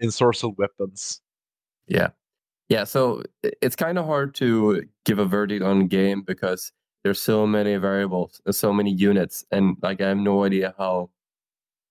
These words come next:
Speaker 2: how the units are supposed to be used in a new game. It's like the, with the whole push and pull in combat. Like, I don't know, I don't know how to win a combat. Like,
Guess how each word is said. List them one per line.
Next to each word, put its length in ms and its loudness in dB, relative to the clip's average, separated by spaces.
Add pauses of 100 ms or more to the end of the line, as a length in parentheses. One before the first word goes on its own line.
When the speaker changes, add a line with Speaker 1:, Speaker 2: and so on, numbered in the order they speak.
(580)
Speaker 2:
how 420 -2
the 100 -2
units 280 4
are 100 2
supposed 320 0
to 60 0
be 80 4
used 580 2 (260)
in 100 2
a 40 4
new 180 4
game. 260 0
It's 120 -4
like 200 -2
the, 200 -2 (100)
with 140 0
the 80 0
whole 220 0
push 240 0
and 140 -2
pull 340 0 (180)
in 120 2
combat. 380 -2 (120)
Like, 160 -2
I 160 0
don't 160 2
know, 360 0 (540)
I 80 -2
don't 80 -2
know 140 0
how 80 0
to 120 0
win 220 4
a 60 2
combat. 400 -4 (100)
Like, 140 -6